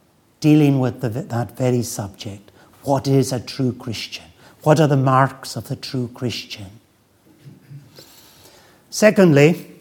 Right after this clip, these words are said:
the place of prayer. Jonathan Edwards prayed on his own. He prayed with his wife. He prayed with his family. He prayed with his congregation.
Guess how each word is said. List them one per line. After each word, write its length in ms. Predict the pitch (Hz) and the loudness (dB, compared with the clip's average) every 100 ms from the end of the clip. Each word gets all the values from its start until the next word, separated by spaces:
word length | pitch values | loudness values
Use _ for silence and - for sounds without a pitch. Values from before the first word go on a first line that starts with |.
| _ _ _ _ | _ _ _ _
the 80 | 120 | -16
place 400 | - 143 143 - | -4 0 2 0
of 160 | 120 - | -6 -6
prayer. 420 | 127 127 104 113 - _ _ _ _ _ _ _ _ | -2 0 -2 -6 -14 _ _ _ _ _ _ _ _
Jonathan 380 | - 131 143 156 | -2 2 4 6
Edwards 600 | 151 143 147 160 156 - - - - _ - | 6 6 4 4 2 -4 -12 -20 -20 _ -12
prayed 420 | 123 139 151 143 | 0 4 6 6
on 140 | 143 | 4
his 180 | 139 - | 2 0
own. 600 | 127 123 135 147 143 - - _ - | 0 0 0 -2 -6 -14 -20 _ -14
He 100 | - | -12
prayed 460 | 101 - 123 143 143 | -12 0 6 8 8
with 160 | 135 143 | 6 4
his 200 | 135 131 | 0 0
wife. 600 | 123 131 147 139 - - | 0 0 -2 -6 -14 -12
He 120 | 101 | -10
prayed 440 | - 127 151 135 | -8 0 2 4
with 120 | 139 | 2
his 180 | 147 147 | 0 -4
family. 680 | - 139 139 135 139 139 139 - - _ | 0 2 4 4 2 -2 -4 -12 -20 _
He 140 | _ 110 | _ -20
prayed 360 | - 117 131 131 | -14 0 2 2
with 140 | 131 | 0
his 160 | 131 123 | -2 -4
congregation. 1040 | - 120 127 127 131 127 127 - 127 131 | -6 -6 -6 -6 -6 -4 -4 -6 -10 -12